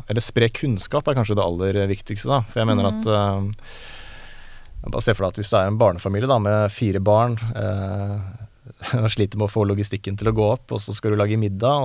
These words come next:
Speaker 1: og så har du ikke da tid til å gå inn på nett og søke opp liksom, hvilke produsenter er det som driver dyrevennlig og, og med frilansgris. Eh, så har de kanskje ikke den produsenten på, i Tønsberg, så da må du kjøre til Sandefjord, da, da gjør du ikke det. Eh, så hvis du er en lavinntektsfamilie i tillegg, så,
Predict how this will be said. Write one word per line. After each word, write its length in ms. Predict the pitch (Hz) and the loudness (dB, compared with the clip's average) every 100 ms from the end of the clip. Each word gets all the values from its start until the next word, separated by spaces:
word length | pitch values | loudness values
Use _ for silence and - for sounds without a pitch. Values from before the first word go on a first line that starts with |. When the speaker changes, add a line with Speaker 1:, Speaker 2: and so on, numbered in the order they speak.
| 117 | -2
Speaker 1:
og 40 | |
så 240 | - - 110 | -4 0 0
har 80 | 92 | 2
du 60 | |
ikke 80 | 123 | 2
da 80 | 110 | 2
tid 220 | 101 - | 0 -4
til 100 | 98 | -4
å 40 | 98 | -2
gå 180 | 101 85 | -2 -2
inn 80 | 98 | -4
på 100 | 95 | -6
nett 240 | 82 - | -6 -6
og 80 | 101 | -2
søke 400 | - 82 - 85 | -2 -2 -6 -10
opp 200 | - - | -10 -12
liksom, 200 | 101 92 90 | -8 -6 -8
hvilke 180 | 104 107 | -8 -6
produsenter 560 | 110 107 101 90 104 | -4 -2 -4 -4 -6
er 40 | 90 | -4
det 40 | 90 | -4
som 80 | 98 | -4
driver 280 | 95 98 98 | -2 -2 0
dyrevennlig 560 | 98 95 90 98 104 | -2 -2 -6 -4 0
og, 480 | 101 101 98 98 98 | 0 0 -2 -4 -4
og 60 | 98 | -6
med 80 | 98 | -4
frilansgris. 640 | 101 95 92 120 143 - - - - - - - _ _ - | -4 -4 -4 -2 -2 -4 -10 -14 -14 -16 -20 -20 _ _ 0
Eh, 160 | 110 | 2
så 140 | 113 127 | 2 4
har 140 | - 120 | 4 4
de 60 | |
kanskje 180 | 123 107 | 2 0
ikke 140 | 117 113 | 2 2
den 100 | 107 | 2
produsenten 440 | 117 107 95 104 | 0 0 -2 -2
på, 80 | 113 120 | -2 -2
i 80 | 117 | 0
Tønsberg, 400 | 113 101 135 143 | 0 2 0 0
så 80 | 127 | 0
da 60 | 113 | 0
må 80 | 107 | 0
du 60 | 113 | 0
kjøre 240 | 110 87 | 0 0
til 80 | 101 | 0
Sandefjord, 540 | - 110 85 90 123 | 0 0 -2 -2 -2
da, 380 | 117 110 107 107 | 0 0 0 -2
da 80 | 110 | 0
gjør 220 | 110 98 98 | 2 2 0
du 60 | |
ikke 100 | 139 | 2
det. 140 | 127 165 - | 2 0 -4
Eh, 960 | - 120 117 117 113 113 113 110 110 110 | -2 2 4 4 4 2 2 0 0 -2
så 320 | 107 - - | -6 -12 -8
hvis 120 | 110 113 | -2 2
du 40 | |
er 60 | 110 | 4
en 80 | |
lavinntektsfamilie 960 | 117 107 87 95 98 101 - 107 98 104 | 6 6 4 0 -2 -2 -2 0 0 0
i 40 | 113 | -2
tillegg, 240 | 98 127 | 0 0
så, 160 | - | 0